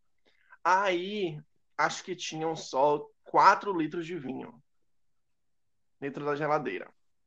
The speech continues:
Aí chegou todo mundo, botaram música, eu peguei um litro de vinho, minha, minha amiga pegou outro, a gente ficou lá, sabe, distribuindo, bebendo,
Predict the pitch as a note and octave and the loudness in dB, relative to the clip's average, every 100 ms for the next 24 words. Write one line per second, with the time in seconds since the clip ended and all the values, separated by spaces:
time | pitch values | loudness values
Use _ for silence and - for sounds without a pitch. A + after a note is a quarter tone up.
0 | - - - C4 B3 F#3 C#3+ D3 F3+ F3+ | -20 -20 -4 0 2 2 0 0 0 2
1 | E3+ D#3+ A#2 C#3 D3 E3+ D#3 D3+ D3 C#3 | 2 2 2 2 0 0 0 0 -4 -2
2 | C#3+ C#3 C3 C3 C3 B2+ - - C#3 D#3+ | -4 -2 -6 -4 -4 -6 -8 -10 -6 -4
3 | D#3 E3 D3+ B2+ - - B2+ C3 B2 C3+ | -2 -4 -4 -4 -2 0 0 -2 -4 -8
4 | C3 C3 C3 B2+ B2 D#3 D3 D3 C#3+ E3 | -8 -6 -6 -4 -2 0 0 0 -2 -4
5 | F#3 - A4 A#4+ B4 - - - F#3 G3 | -6 -6 2 4 6 4 0 0 0 0
6 | C4 F#3+ F3 E3 G3 F3+ F3 F3 E3 E3 | -8 -4 -4 0 0 0 0 -2 0 -2
7 | D#3+ D#3+ | -2 -4